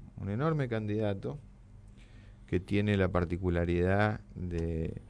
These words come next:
de estar por arriba de las ideologías, tiene una empatía, eh, con la gente llamativa. Eh, hay que estar con Miguel y acompañarlo en su recorrida del interior y demás. Tenés que ver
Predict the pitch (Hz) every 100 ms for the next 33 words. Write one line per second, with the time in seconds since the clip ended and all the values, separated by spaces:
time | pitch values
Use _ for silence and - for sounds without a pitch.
0 | - - 90 - 101 92 87 87 85 107
1 | 135 127 92 82 80 85 85 82 85 107
2 | 87 92 107 - - - - - - -
3 | - - - 110 110 104 95 90 92 95
4 | - 113 117 110 104 98 92 - - -
5 | 90 85 85 82 - 90 90 92 113 104
6 | 104 95 90 87 85 85 87 90 147 135
7 | 92 95 107 - - - - 87 - -
8 | - 92 92 92 - 135 95 90 85 85
9 | 87 92 101 95 87 85 87 85 87 92
10 | 104 101 92 90 82 - - - - -
11 | 80 90 82 82 85 87 98 90 82 80
12 | 78 85 98 104 101 95 90 85 - 82
13 | 82 101 92 - - - 87 90 92 98
14 | 101